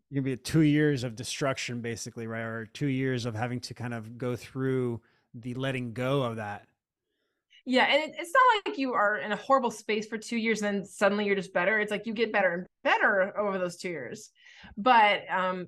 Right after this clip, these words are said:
Speaker 2: yeah, it's, so it's a
Speaker 1: Yeah, that makes more
Speaker 2: gradual
Speaker 1: sense.
Speaker 2: process.
Speaker 1: Right, yeah, yeah. Yeah,
Speaker 2: But it,
Speaker 1: I gue-, I
Speaker 2: it's
Speaker 1: guess
Speaker 2: tough
Speaker 1: I'm,
Speaker 2: experience.
Speaker 1: so is it, is it the same for, for,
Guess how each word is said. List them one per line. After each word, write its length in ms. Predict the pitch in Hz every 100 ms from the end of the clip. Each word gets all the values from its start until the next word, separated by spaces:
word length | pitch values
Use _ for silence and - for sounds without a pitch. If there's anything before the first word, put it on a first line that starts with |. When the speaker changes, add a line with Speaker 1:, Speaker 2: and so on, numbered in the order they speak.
| -
Speaker 2:
yeah, 280 | 214 196 170
it's, 240 | 185 -
so 100 | -
it's 120 | 214 -
a 40 |
Speaker 1:
Yeah, 60 | -
that 80 |
makes 20 | 214
more 120 | 202
Speaker 2:
gradual 220 | 202 185
Speaker 1:
sense. 180 | 143 104
Speaker 2:
process. 500 | 175 151 - 98 - -
Speaker 1:
Right, 280 | 143 135 107
yeah, 160 | 127 120
yeah. 200 | 110 104 - _ - - - _ _ 165
Yeah, 200 | 202 175
Speaker 2:
But 100 | 240
it, 60 |
Speaker 1:
I 60 | 170
gue-, 100 | 196
I 100 | 185
Speaker 2:
it's 20 |
Speaker 1:
guess 220 | 180 196 214
Speaker 2:
tough 80 |
Speaker 1:
I'm, 140 | 196 170
Speaker 2:
experience. 1300 | - _ - 247 _ _ _ _ _ _ - - 185
Speaker 1:
so 100 | 190
is 180 | 180 160
it, 120 | 180
is 180 | 208 160
it 60 | 190
the 80 | 160
same 380 | - 175 190 180
for, 560 | - 170 165 156 143
for, 580 | - - 151 143 139 135